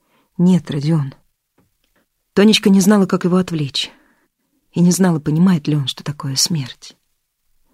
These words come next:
"Ты вот что", наконец придумала она. "Ты сбегай, пожалуйста, в поликлинику, скажи дежурной, что у нас соседка умерла, пусть они бригаду пришлют. Сможешь?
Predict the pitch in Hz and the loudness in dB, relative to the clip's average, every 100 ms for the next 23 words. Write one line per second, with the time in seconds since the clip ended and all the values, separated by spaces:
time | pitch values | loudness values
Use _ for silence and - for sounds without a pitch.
0 | _ _ - - - - - - _ _ | _ _ -20 -20 -20 -20 -20 -20 _ _
1 | _ _ _ _ _ 202 185 175 - 156 | _ _ _ _ _ 2 2 2 0 -4
2 | 135 - - - - - - - - - | -4 -10 -10 -12 -12 -12 -12 -8 -6 0
3 | 170 - - 156 156 156 151 143 - _ | 0 -2 -4 -2 0 0 0 -2 -8 _
4 | _ _ _ _ _ _ _ _ _ _ | _ _ _ _ _ _ _ _ _ _
5 | 208 190 240 208 175 170 165 - - 175 | -2 2 2 0 0 0 -2 -4 -4 -4
6 | 175 247 220 - 151 143 - - - - | 2 2 2 0 -6 -8 -12 -18 -20 -20
7 | - - - - 185 208 175 180 226 190 | -20 -16 -8 -2 0 2 0 2 2 0
8 | 156 - 156 185 180 - - - - 165 | -2 -4 -2 0 0 -2 -6 -12 -14 -12
9 | - - 170 175 - 151 151 147 156 - | -4 -2 0 -2 -6 -6 -6 -6 -8 -6
10 | 160 160 - - - - - - - 190 | -4 -6 -8 -14 -14 -16 -20 -18 -4 0
11 | 196 180 151 143 - 147 - - - - | 2 0 -2 -8 -8 -10 -16 -20 -6 0
12 | 247 202 - | 0 0 -6